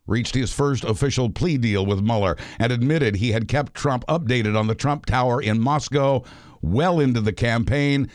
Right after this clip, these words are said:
and that he and Trump had both lied about it. The president and the rest of us also learned that Mueller is looking at Trump's regular phone calls with Roger Stone, while Stone was kept updated on WikiLeaks by his friend Jerome Corsi.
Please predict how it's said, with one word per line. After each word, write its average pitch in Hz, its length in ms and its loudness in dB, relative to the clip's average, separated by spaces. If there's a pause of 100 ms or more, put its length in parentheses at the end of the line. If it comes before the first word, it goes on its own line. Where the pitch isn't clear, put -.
(220)
and 117 140 0
that 120 120 0
he 147 160 0
and 143 140 2
Trump 131 280 0
had 107 260 0
both 127 240 2
lied 110 460 2
about 90 320 2
it. 80 140 -6 (1300)
The 85 80 0
president 135 520 0
and 107 100 0
the 110 80 2
rest 123 320 2
of 123 100 2
us 131 140 0
also 127 300 0
learned 131 320 2
that 123 100 -2
Mueller 127 300 2
is 110 100 0
looking 123 240 0
at 113 100 -4
Trump's 135 320 0
regular 127 340 2
phone 139 280 2
calls 107 300 0
with 104 120 0
Roger 117 360 0
Stone, 123 420 0 (240)
while 120 240 0
Stone 160 380 0
was 123 160 0
kept 135 240 -2
updated 127 480 0
on 120 160 0
WikiLeaks 127 580 0
by 123 200 0
his 151 360 0
friend 120 500 0
Jerome 127 440 0
Corsi. 82 480 -2